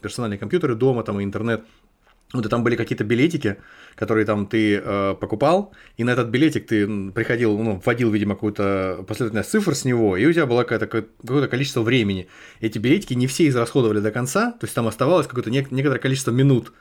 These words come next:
видимо. Вот, и мальчишка приходил, эти, <laughs> собирал где-то в мусорке эти билетики, вот, что-то в-, вбивал, э, этот код, э, ко-, который там на них был написан, и какое-то там количество минут у него там, ну, не-, несколько минут,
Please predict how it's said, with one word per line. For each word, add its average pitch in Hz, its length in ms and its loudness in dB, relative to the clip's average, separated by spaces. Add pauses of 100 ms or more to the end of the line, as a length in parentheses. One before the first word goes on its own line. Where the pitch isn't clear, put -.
(180)
видимо. 104 420 0 (400)
Вот, 123 340 0
и 131 520 4
мальчишка 131 400 0
приходил, 139 420 2
эти, 151 120 2
<laughs> - 20 -14
собирал 147 480 2
где-то 139 240 2
в 139 60 6
мусорке 143 480 2
эти 113 100 -2
билетики, 135 580 2 (340)
вот, 113 280 2
что-то 117 340 -2
в-, 110 300 0
вбивал, 131 600 4
э, 113 480 0
этот 117 180 -4
код, 185 360 2
э, 123 320 0
ко-, 123 140 0
который 123 260 0
там 113 120 0
на 117 40 0
них 120 140 0
был 123 140 2
написан, 127 420 0
и 143 260 -2
какое-то 143 320 0
там 117 80 -2
количество 135 380 -2
минут 156 340 -2
у 120 60 -4
него 113 180 0
там, 101 160 -4
ну, 117 60 -2
не-, 104 440 -4
несколько 135 340 -2
минут, 156 280 -2